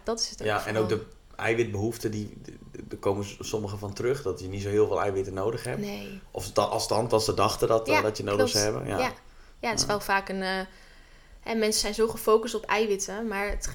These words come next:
Speaker 1: het gaat om het totale voedingspatroon en totaal hoe het zi-, ziet dat eruit. Eh, ja, je lichaam functioneert niet alleen bij eiwitten, maar ook bij een gezond microbioom, je darmflora, eh, voldoende vitamines, mineralen. Dus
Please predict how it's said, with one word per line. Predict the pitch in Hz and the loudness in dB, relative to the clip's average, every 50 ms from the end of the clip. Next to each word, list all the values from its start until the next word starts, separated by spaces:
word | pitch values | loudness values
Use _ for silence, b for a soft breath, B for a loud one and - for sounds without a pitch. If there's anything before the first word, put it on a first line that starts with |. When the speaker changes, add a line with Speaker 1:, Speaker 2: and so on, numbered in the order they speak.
| - - | -10 -14
Speaker 1:
het | - - | -10 -8
gaat | - - 202 202 202 | -2 -2 -2 -2 -2
om | 208 208 | -4 -4
het | 196 202 - - | -6 -6 -4 -2
totale | 214 208 - 220 208 220 233 226 | -4 -2 2 2 4 4 4 2
voedingspatroon | - 202 196 190 196 - 196 190 - - 160 156 156 165 175 | 0 -2 -2 -2 -2 -4 -4 -4 -4 -4 -4 -6 -6 -6 -8
en | 180 - 196 - | -10 -12 -12 -8
totaal | - 196 196 - 202 185 185 185 185 180 185 185 | -8 -8 -4 0 2 4 4 4 4 2 -2 -4
hoe | 196 202 | -6 -8
het | 196 - | -6 -6
zi-, | - - - - - | -8 -8 -8 -10 -10
ziet | - 202 | -6 -6
dat | 202 196 202 | -4 -2 0
eruit. | 190 180 175 170 165 170 180 185 - | 0 0 0 -2 -2 0 0 0 0
Eh, | 185 - 160 180 175 180 b b b b b b b - - - | 0 0 -4 -6 -8 -10 b b b b b b b -20 -20 -14
ja, | - 220 208 | -8 -6 -4
je | 185 185 185 | -4 -2 0
lichaam | 185 208 214 - 208 196 | 0 0 0 -2 -6 -6
functioneert | 196 - 208 208 - - 208 202 196 - - - _ _ _ _ - - | -2 -2 -2 -2 -2 -2 -2 -4 -4 -8 -16 -20 _ _ _ _ -16 -6
niet | 196 226 233 233 | -4 -2 -2 0
alleen | 226 202 190 185 | 0 0 0 0
bij | 190 180 | 0 0
eiwitten, | 208 220 240 226 202 190 - - 180 180 | 2 2 2 2 2 0 -2 -4 -4 -4
maar | 185 190 - | -4 -4 -4
ook | - 196 190 | -4 -4 -2
bij | - 180 180 180 | -2 -2 -2 -2
een | 185 | -4
gezond | - - - - 196 190 196 | -6 -6 -6 -4 -4 -4 -2
microbioom, | 226 240 233 - 240 220 208 208 208 196 196 196 196 196 202 202 | -4 -4 -4 -2 -2 0 2 2 2 4 2 2 2 0 -2 -4
je | 196 185 | -4 -2
darmflora, | 190 190 190 202 208 - - 214 196 190 190 185 175 180 185 202 B B B B B B B B | -2 0 0 -2 -2 -4 -4 -2 -2 0 0 0 0 -2 -2 -4 B B B B B B B B
eh, | - 156 170 175 175 180 180 180 | -14 -10 -8 -8 -6 -6 -6 -6
voldoende | 180 - 196 190 202 208 202 | -6 -6 -4 -2 -2 -2 -2
vitamines, | - 226 208 214 208 208 208 208 202 | -4 -6 -4 -2 0 0 0 0 0
mineralen. | 208 208 208 208 196 202 196 196 190 190 190 196 | 0 0 0 0 2 2 2 2 2 2 0 0
Dus | 190 208 208 - | 0 -2 -2 -2